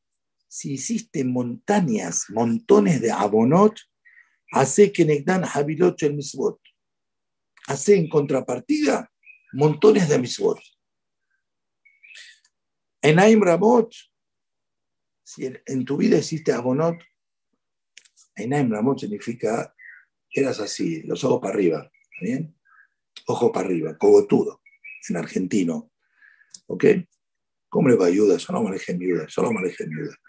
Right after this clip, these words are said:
Tenías Enaim Ramot, sí, ayuda, para ayuda, saludo para ayuda,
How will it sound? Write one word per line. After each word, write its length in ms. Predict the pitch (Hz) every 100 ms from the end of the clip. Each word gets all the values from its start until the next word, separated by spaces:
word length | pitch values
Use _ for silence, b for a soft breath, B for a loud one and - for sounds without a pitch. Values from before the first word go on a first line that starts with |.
| B B B B B -
Tenías 440 | 131 151 117 -
Enaim 280 | 139 160 147
Ramot, 360 | 123 143 113 -
sí, 280 | - 120 110
ayuda, 260 | 117 90
para 180 | 98 110
ayuda, 420 | 107 92 76 78
saludo 320 | - 123 120
para 180 | - 87
ayuda, 240 | 80 76